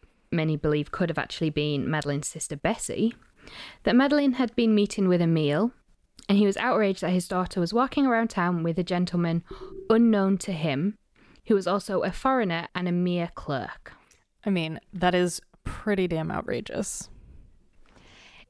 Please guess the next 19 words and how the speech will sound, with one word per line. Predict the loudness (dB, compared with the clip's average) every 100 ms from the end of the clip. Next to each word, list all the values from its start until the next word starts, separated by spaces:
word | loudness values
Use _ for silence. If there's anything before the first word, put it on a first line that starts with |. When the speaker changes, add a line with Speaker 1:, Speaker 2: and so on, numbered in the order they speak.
| _
Speaker 1:
Is | 0 2 0 -4
he | -2
really | 0 0 0
a | -2
foreigner, | -4 -4 -4 -4
though? | -2 -2 -4
'Cause | -6 -8 -8
the | -12
Channel | -8 -4 -2
Islands | -2 -2 -2 -4 -6
are | -6 -6 -6 -8 -14 _ _
technically | -20 -10 -10 -8 -6 -6 -6 -4 -2 -2 -2 -4 -6 -8 -12 _ _ _ _ -12
British, | -12 -8 -10 -8
part | -6 -6
of |
the | -4
British | -4 -6 -6
Isles. | -4 -2 -2 -4 -8 -16 -20 -20 _ _ _ _ 0
Speaker 2:
I | 2 4 6 6 6 4 2 0